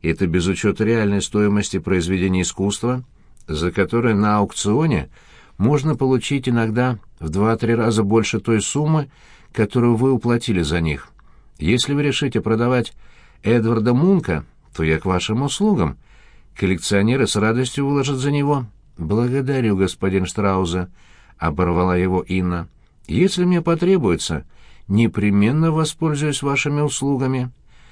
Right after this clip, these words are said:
Но пока я переселяюсь в Австралию». «Я вполне довольна вашей работой. Думаю, что есть смысл продолжить наше сотрудничество. Вы говорите, что сейчас стоит заняться акциями нефтяных концернов?»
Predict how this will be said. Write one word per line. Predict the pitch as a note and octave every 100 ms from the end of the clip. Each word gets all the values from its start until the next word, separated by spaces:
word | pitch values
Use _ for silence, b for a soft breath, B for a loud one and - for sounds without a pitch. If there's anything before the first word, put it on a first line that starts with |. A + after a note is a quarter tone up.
| b b b b
Но | G#2+
пока | A#2+ C3+ D3 E3
я |
переселяюсь | C3 G#2 G2+ C3+ D3+ C#3+ D3
в |
Австралию». | D3 - E3 E3+ A2 C#2+ C2 - - - - - - - - - - _ - - - -
«Я | F#2+ F#2
вполне | - G2+ G2+ A2
довольна | G2 F#2+ F#2 F2+
вашей | F2+ - F#2+
работой. | G#2 G#2 D#3+ D#3+ C#3+ B2+ b b b b b
Думаю, | D#2 F2+ F#3+ D#3+ -
что | G#2
есть | A#2+ G#2 -
смысл | A#2 G#2 - G2
продолжить | E2 A2 G#2 C#3+ C#3+ C#3+ C#3
наше | C3+ C3 B2+
сотрудничество. | C#3 C3+ E3 D#3+ E2+ - D#2+ - D#2+ D2 - b b b
Вы | D2 G2
говорите, | G#2 G#2+ G#2 G#2+ F2+ b b b
что | - - G2
сейчас | - G#2 D3+ F#3+
стоит | - G#2+
заняться | F2+ A2+ A#2 A2 A#2+ F#2+
акциями | A#2 - A#2 A2+
нефтяных | A#2 A2 - A#2+ A2
концернов?» | B2 C3 E3+ E3+ F2 -